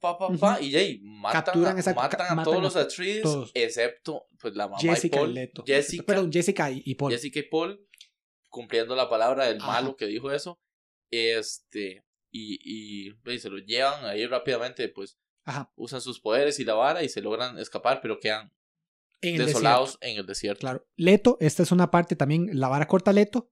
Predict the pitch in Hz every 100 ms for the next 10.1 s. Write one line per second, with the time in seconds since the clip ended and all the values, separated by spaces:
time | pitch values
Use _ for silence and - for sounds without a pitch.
0 | _ 143 135 147 170 - 175 170 165 156
1 | - 147 147 143 165 208 220 _ - 123
2 | 139 135 131 120 147 156 156 - 101 147
3 | 135 _ _ _ - 247 247 262 233 226
4 | 165 151 196 202 165 175 202 170 143 170
5 | 147 143 143 165 156 117 190 151 110 139
6 | 202 117 - _ _ 127 123 135 156 165
7 | 170 165 170 170 160 139 110 123 117 117
8 | 117 156 165 147 120 110 139 151 160 156
9 | 131 139 135 147 147 151 156 160 131 131